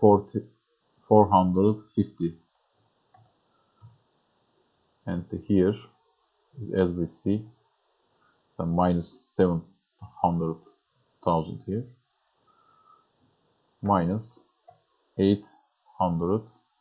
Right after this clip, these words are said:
fifty thousand here.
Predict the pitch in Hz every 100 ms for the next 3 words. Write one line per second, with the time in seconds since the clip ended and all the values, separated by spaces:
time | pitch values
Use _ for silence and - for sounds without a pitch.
0 | _ _ _ _ _ _ _ _ _ _
1 | - 101 - 90 95 110 _ _ _ _
2 | - 92 85 87 - _ _ _ _ _
3 | _ _ _ _ _ _ _ _ _ _
4 | _ _ - -